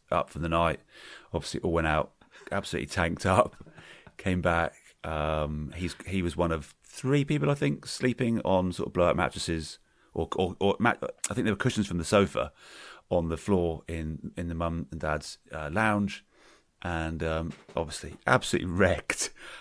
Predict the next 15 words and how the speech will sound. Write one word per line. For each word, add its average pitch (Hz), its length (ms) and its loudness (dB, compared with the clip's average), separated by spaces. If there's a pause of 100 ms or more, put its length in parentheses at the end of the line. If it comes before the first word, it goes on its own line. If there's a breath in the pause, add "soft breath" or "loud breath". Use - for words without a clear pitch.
(140 loud breath)
And, 92 480 2
uh, 87 200 0
he's 104 160 -10
fucking 101 260 -6
pissed - 240 -2
himself. 76 520 0 (800 loud breath)
Woken 101 240 2
up 92 100 0
in 82 80 -2
the 80 60 -2
morning, 82 520 -2 (440)
absolutely - 420 -14
weed, 87 360 -4
uh, 78 160 -8
uh, 80 80 -8